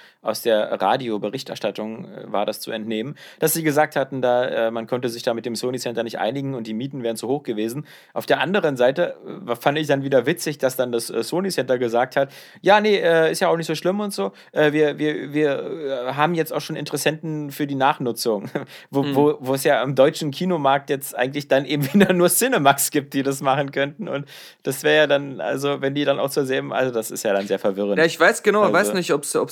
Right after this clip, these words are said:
Speaker 1: oder
Speaker 2: Cinemax,
Speaker 1: U C I
Speaker 2: U C I,
Speaker 1: gibt's nur als
Speaker 2: ja, aber ob die jetzt
Speaker 1: Ja.
Speaker 2: dann das nächste große, teure Ding nach dem Mercedes-Platz,
Speaker 1: Ja.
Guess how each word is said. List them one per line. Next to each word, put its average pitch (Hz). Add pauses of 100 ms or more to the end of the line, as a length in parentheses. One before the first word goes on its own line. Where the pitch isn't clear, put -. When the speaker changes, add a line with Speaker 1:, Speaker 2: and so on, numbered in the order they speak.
Speaker 1:
oder 156
Speaker 2:
Cinemax, 151
Speaker 1:
U 185
C 147
I -
Speaker 2:
U -
C 131
I, 180
Speaker 1:
gibt's 196
nur 185
als 175
Speaker 2:
ja, 160
aber 170
ob 175
die 175
jetzt 165
Speaker 1:
Ja. 104
Speaker 2:
dann 151
das 143
nächste 185
große, 175
teure 175
Ding 170
nach 160
dem 160
Mercedes-Platz, 151 (500)
Speaker 1:
Ja. -